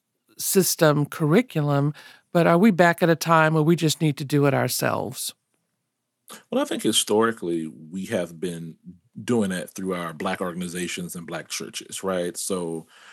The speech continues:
Speaker 2: um, my wife is part of Jack and Jill, and every time they have an opportunity to, um,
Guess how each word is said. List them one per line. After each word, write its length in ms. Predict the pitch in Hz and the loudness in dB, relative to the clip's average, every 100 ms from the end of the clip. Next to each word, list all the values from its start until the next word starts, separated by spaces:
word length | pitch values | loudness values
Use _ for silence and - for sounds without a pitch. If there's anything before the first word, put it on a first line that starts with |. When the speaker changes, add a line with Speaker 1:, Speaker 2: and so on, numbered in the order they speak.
| - - | -20 -4
Speaker 2:
um, 500 | 98 92 85 82 90 | -2 -2 -4 -8 -12
my 160 | 107 95 | -6 -2
wife 340 | 95 95 90 | 0 -2 -4
is 80 | 90 | -8
part 220 | - 98 | -4 -4
of 60 | 85 | -4
Jack 300 | 98 90 - | -6 -6 -6
and 140 | 90 | -10
Jill, 500 | 87 98 87 76 73 | -8 -6 -6 -8 -14
and 140 | 78 85 | -14 -14
every 180 | 85 85 | -12 -10
time 640 | 101 92 87 85 80 85 _ - - - | -6 -6 -6 -10 -12 -16 _ -20 -16 -6
they 100 | 92 | -4
have 220 | 98 85 | -2 -4
an 80 | 85 | -6
opportunity 880 | 85 - - 104 87 82 85 82 80 | -8 -8 -8 -6 -6 -8 -12 -12 -10
to, 720 | - 92 82 80 78 76 - | -8 -6 -8 -10 -12 -16 -18
um, 480 | 73 76 71 69 | -18 -16 -16 -18